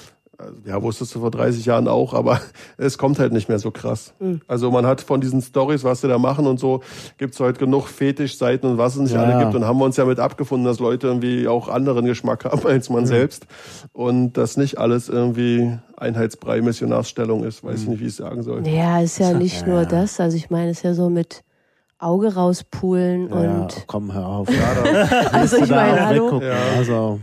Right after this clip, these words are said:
Speaker 1: Ja, aber da gibt's auch, da gibt's ja, also ich weiß nicht, wie du so <laughs> horrorfilmmäßig unterwegs bist.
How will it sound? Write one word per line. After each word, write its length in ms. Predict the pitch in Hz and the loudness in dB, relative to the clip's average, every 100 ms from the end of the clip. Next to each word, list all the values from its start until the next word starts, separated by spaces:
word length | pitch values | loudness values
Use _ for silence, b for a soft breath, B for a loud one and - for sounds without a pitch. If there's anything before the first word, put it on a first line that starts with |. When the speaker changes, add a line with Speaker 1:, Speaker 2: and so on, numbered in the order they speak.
| - | -8
Speaker 1:
Ja, 60 | 123 | -6
aber 140 | 117 | -2
da 80 | 117 | 0
gibt's 260 | 123 - | -2 -4
auch, 240 | - 131 107 | -4 -2 -2
da 200 | 120 123 | -2 -2
gibt's 220 | 120 - | -2 -4
ja, 360 | 123 120 113 107 | -2 0 0 -2
also 320 | 120 113 113 | -4 -2 -4
ich 120 | - | -2
weiß 180 | 117 123 | -4 -4
nicht, 200 | 123 110 | -4 -4
wie 60 | 120 | -2
du 200 | 120 113 | 0 0
so 340 | 123 117 110 b b b b b | -2 -2 -4 b b b b b
<laughs> 200 | - 135 240 | -2 -2 0
horrorfilmmäßig 880 | 208 156 147 165 151 151 147 147 - | 0 2 2 2 2 2 0 -2 -4
unterwegs 500 | 147 151 143 151 - | 0 2 2 -2 -4
bist. 260 | 165 151 | -4 -4